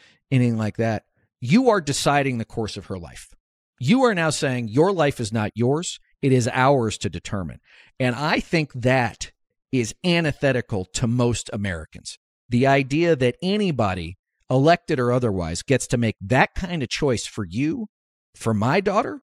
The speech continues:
I'll tell you, like, F off. I don't want anything to do with you or anybody like you.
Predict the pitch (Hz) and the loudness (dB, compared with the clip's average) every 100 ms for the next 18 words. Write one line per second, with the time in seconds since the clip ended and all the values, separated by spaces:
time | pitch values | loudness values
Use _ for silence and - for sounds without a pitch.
0 | _ _ - 247 247 233 151 131 - 196 | _ _ -8 -6 0 0 2 0 0 2
1 | 247 - 147 170 - - - 139 214 156 | 2 2 2 2 0 -10 -4 0 2 2
2 | 131 175 214 247 214 180 139 147 143 98 | 0 -2 -2 0 0 0 2 2 2 -2
3 | 104 175 269 285 151 160 170 160 143 120 | 0 0 -2 0 2 4 4 4 2 0
4 | 131 160 196 - 90 | 2 2 2 -4 -12